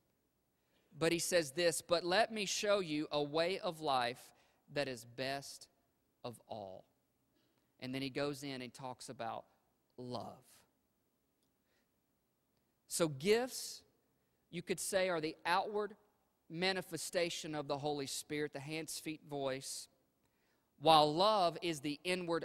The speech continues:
motivation of the Holy Spirit, the heart. The heart.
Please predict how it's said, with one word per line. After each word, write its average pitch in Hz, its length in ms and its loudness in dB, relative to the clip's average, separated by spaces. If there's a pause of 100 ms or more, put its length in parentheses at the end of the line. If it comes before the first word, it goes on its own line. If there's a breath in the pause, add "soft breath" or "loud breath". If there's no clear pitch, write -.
motivation 147 1160 0 (1400)
of 147 180 0
the 127 120 -2
Holy 120 320 -4
Spirit, 101 640 -12 (840)
the 131 140 -8
heart. 110 540 -6 (1900)
The 135 120 -10
heart. 113 540 -10